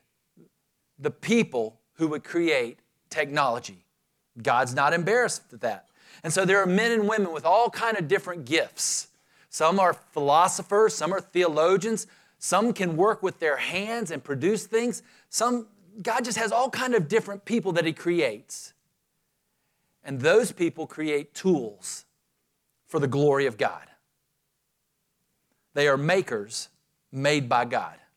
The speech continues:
So what did God oversee in the Bible? Where do you see technology? Is it a bad thing?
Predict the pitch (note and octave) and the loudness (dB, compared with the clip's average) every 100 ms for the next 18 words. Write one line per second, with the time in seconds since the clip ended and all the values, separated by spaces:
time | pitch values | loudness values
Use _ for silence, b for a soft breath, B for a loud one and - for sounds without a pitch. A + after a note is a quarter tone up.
0 | _ _ _ _ _ _ _ _ _ _ | _ _ _ _ _ _ _ _ _ _
1 | - G3 G#3 B3 C4+ G3+ A3 G#3+ A3+ G#3 | 2 6 6 6 4 4 6 6 6 4
2 | F#3+ - A3+ F#3+ E3 F3 F#3+ C#3 - D3 | 2 2 2 2 2 4 4 0 -6 4
3 | G#3+ A#3 A3 G#3 - G#3+ F3+ F#3+ E3 E3 | 6 6 4 2 0 -2 -2 -2 -2 2
4 | E3 B2+ G#2+ - b b b b D#3 D3+ | 2 0 -6 -16 b b b b -2 0
5 | D#3 A#2+ C#3 D3 E3 A3 B3 C4 G3 | 0 2 2 2 0 0 0 -2 -6